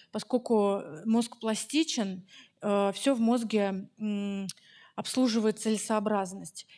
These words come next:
Если система часто, э, активируется, значит, ее обслуживает большее число нейронов.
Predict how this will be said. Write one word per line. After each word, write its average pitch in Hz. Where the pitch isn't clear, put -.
Если 226
система 240
часто, 196
э, 196
активируется, 254
значит, 214
ее 233
обслуживает 226
большее 214
число 208
нейронов. 202